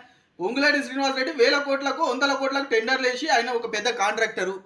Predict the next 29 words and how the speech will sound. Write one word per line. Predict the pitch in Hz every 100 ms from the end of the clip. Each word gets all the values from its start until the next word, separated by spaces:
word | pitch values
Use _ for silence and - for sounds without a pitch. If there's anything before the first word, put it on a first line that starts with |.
| _ _ _ _
ఈ | 202 285
యాభై | 226 233 277
కోట్లకి, | 285 277 277 302
ఇరవై | 262 285
కోట్ల | 277 269 254
టెండర్ల | 233 269 302 294
విషయం | 277 285 285
లేదు | 285 269
వస్తుందా? | - 254 151 - - _ _ _ _ 165
మనం | 220
ఒకసారి | 240 240 247 277
ఆలోచించాలి. | 269 285 269 196
చిన్న | 247 294
టెండర్ | 285 240 269 320
కోసం | 285 277 330 392 277 269
కొట్లాటలు | 262 269 233 196
చేస్తారు | 190 151 185
అంటే | 277 330
ఏదో | 370 330
ఒక | 320
సాకు | 285 247 254 320
చూపించాలి. | 277 269 226 185 156 - _ _ _ 214
టెండర్ల | 226 233 226
విషయం, | 208 185 226 214 - _ _ 185
లేకపోతే | 220 226 233
వాళ్ళ | 214 208
మంత్రి | 190 214 233
పదవుల | 233 220 220
విషయం, | 214 202 220